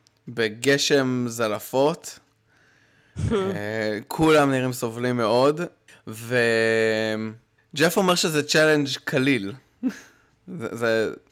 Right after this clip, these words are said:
Speaker 1: מוזר, בדרך כלל ג'ף לא אומר להם כזה, "והפעם הכנו לכם צ'אלנג' קל."
Speaker 2: נכון, <laughs> באמת,
Speaker 1: זה
Speaker 2: אה,
Speaker 1: מוזר.
Speaker 2: זו אמירה חריגה. <laughs> אבל, אה, זה באמת היה צ'אלנג' קל, וגם אני חושבת שזה באמת בגלל הגשם.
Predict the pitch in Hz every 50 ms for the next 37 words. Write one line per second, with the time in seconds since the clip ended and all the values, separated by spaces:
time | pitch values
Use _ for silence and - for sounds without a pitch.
0 | - 196 123 123 123 156 147 123 107 120 135 147 185 160 135 147 156 156 - 147
1 | 147 156 156 139 127 120 117 - 120 117 117 113 _ - 147 139 139 - 165 160
2 | 160 151 143 127 - 147 143 143 139 - 127 120 - 135 123 120 120 110 - -
3 | - 120 107 101 101 - - _ _ _ - 202 202 180 - 240 220 196 208 202
4 | 180 - - - - 240 226 214 196 202 196 208 214 226 - - 262 240 - -
5 | - - 190 190 196 214 202 190 - - 196 208 202 196 190 196 208 190 - 220
6 | 196 185 180 175 185 180 160 208 185 - - - 254 240 226 _ _ _ _ _
7 | _ - 220 226 247 233 240 240 233 226 254 233 240 240 254 269 285 294 302 302
8 | 302 - 330 302 302 302 294 - - - 294 277 254 220 190 202 _ _ _ _
9 | _ - 214 214 240 247 254 262 285 277 - 294 262 262 254 269 247 220 220 208
10 | 202 202 196 196 202 196 214 214 208 _ _ _ 185 190 185 196 196 196 196 185
11 | 175 180 180 - - 165 139 143 175